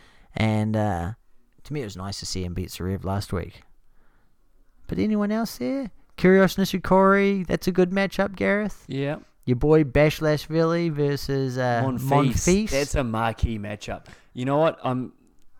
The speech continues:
Speaker 2: Basilashvili's on a little bit of a downturn, and Monfils' star is rising. I mean, how
Speaker 1: God.
Speaker 2: good is he playing this
Speaker 1: He's,
Speaker 2: year?
Speaker 1: yeah, and he's, he's smashing people.
Speaker 2: Smashing people.
Speaker 1: Like, I, I, I mean,
Speaker 2: Is
Speaker 1: it's
Speaker 2: it, is it the girlfriend effect?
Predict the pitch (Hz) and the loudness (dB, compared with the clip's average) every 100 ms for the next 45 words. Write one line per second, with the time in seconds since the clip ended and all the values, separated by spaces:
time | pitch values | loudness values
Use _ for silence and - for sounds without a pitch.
0 | - 147 156 180 160 - 147 156 131 123 | 0 2 2 2 0 2 4 4 2 -2
1 | 117 131 139 131 117 107 120 127 127 - | -2 -2 -2 -4 -6 -6 -2 -2 -4 -6
2 | 160 160 120 120 113 123 127 - 113 92 | -4 -4 -4 -4 -6 -8 -8 -10 -14 -14
3 | - _ - - 123 110 110 92 101 98 | -18 _ -20 -12 -8 -6 -6 -6 -8 -12
4 | - - 98 107 104 107 104 101 92 135 | -16 -18 -14 -10 -6 -6 -8 -12 -6 0
5 | 139 131 104 92 175 - 120 101 - - | 4 4 2 2 0 -2 -6 -8 -12 -12
6 | 113 143 117 131 143 190 - - - 175 | -6 -4 -2 -4 -4 -10 -16 -18 -2 0
7 | - 147 143 127 110 - 151 - 165 175 | 0 -2 -2 -2 -4 -2 0 0 4 8
8 | 175 160 127 117 - - - - - 330 | 8 6 2 0 -4 -14 -20 -20 -10 -8
9 | 339 165 98 - - _ - 131 120 98 | -6 -8 -8 -12 -16 _ -6 -4 -4 -6
10 | 135 - 98 _ - _ _ _ _ _ | -6 -8 -18 _ -20 _ _ _ _ _
11 | _ _ _ 143 165 151 - _ 156 151 | _ _ _ -4 -2 -4 -6 _ -4 -2
12 | 175 147 165 131 147 156 175 170 208 247 | -2 -4 -6 -4 -4 -4 -6 -6 -6 -8
13 | - | -14